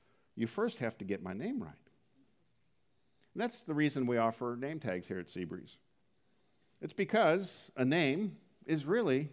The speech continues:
the beginning of a relationship. Real people are specific. And it's the same with God.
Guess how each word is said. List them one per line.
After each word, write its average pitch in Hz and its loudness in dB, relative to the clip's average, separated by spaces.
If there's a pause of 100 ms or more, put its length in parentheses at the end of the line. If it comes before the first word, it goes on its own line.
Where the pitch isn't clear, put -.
(120)
the 139 -2
beginning 131 -2 (920)
of 139 -6
a 156 0
relationship. 170 -6 (1300)
Real 131 0
people 135 -4
are 127 -6
specific. - -10 (1040)
And 127 -2
it's 175 -4
the 165 -8
same 156 -6
with 143 -6
God. 110 -4